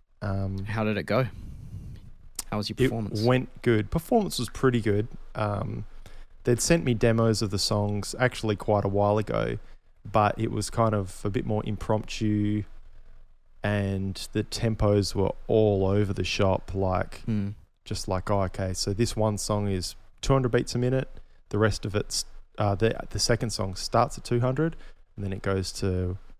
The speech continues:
Speaker 1: this tempo, then this tempo, then this tempo, then this tempo." And, you know, when you work in a band, you can get together and you can just play me a little snippet of the riff and go, "It goes eight times." But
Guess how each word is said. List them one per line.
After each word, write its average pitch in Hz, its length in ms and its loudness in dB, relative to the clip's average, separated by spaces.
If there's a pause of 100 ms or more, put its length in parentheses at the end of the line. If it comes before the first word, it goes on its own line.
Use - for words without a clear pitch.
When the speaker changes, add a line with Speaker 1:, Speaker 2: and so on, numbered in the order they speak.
(640)
Speaker 1:
this 110 200 4
tempo, 92 460 -2
then 92 260 -4
this 110 220 2
tempo, 95 420 -2
then 92 220 -4
this 101 180 -2
tempo, 95 400 -4
then 92 240 -6
this 110 160 -4
tempo." 98 500 -4 (520)
And, 101 500 -2
you 151 100 6
know, 123 220 8
when 120 160 4
you 120 100 6
work 127 280 6
in 113 80 4
a 104 40 2
band, 101 400 4
you 110 60 -2
can 101 160 -4
get 110 160 2
together 98 480 2
and 92 140 -2
you 104 140 2
can 101 140 -6
just - 240 -6
play 107 300 2
me 98 320 0
a 101 80 -2
little 101 240 0
snippet 98 360 -4
of 95 80 -2
the 92 100 -2
riff 101 320 -2
and 95 100 -6
go, 92 160 -2
"It - 140 -6
goes 98 440 -4
eight - 200 -4
times." 95 420 -6
But - 280 -4